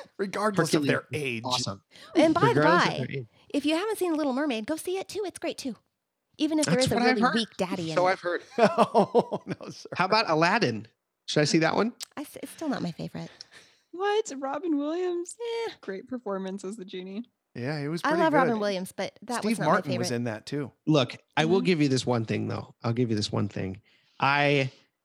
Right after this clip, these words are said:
Speaker 2: was not restricted from listening to all of the wonderful music. And so now, actually going back and watching some of these movies for the first time, it's like discovering that there's more to these great tunes that I already knew about,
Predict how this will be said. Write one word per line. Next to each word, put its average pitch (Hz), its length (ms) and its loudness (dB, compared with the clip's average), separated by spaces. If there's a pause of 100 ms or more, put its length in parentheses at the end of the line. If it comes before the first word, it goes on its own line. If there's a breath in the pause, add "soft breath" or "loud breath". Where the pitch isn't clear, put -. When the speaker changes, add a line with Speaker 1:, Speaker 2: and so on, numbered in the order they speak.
(300)
Speaker 2:
was 123 240 4
not 160 380 4
restricted 120 600 -2
from 110 200 -2
listening 113 420 2
to 107 160 -2
all 117 220 2
of 107 100 -2
the 113 80 0
wonderful 110 720 -6 (200)
music. 139 560 2
And 127 140 2
so 131 140 4
now, 135 640 2
actually 147 340 0
going 127 220 2
back 127 180 0
and 120 80 0
watching 123 320 0
some 120 160 0
of 110 120 -2
these 110 280 0 (380)
movies 123 340 2
for 117 160 -2
the 107 80 0
first - 300 -2
time, 107 560 0 (640)
it's 131 200 2
like 120 220 0
discovering 123 600 2
that 113 160 0
there's 113 240 0
more 131 760 2
to 139 120 2
these 117 200 2
great 113 320 -2
tunes 165 360 2
that 113 120 0
I 113 140 0
already 110 300 0
knew 123 180 2
about, 101 260 -4